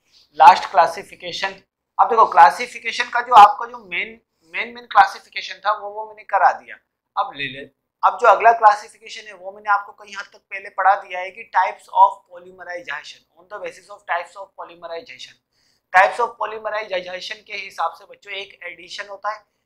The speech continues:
एक आपका condensation होता है। वो मैं आपको पहले बता चुका हूँ,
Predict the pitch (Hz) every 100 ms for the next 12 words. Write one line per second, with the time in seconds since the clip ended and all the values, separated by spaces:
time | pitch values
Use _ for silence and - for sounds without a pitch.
0 | _ 180 185 185 170 202 - 147 147 143
1 | - - _ _ _ _ _ _ _ 175
2 | 180 170 - 202 170 143 165 139 156 151
3 | - 170 180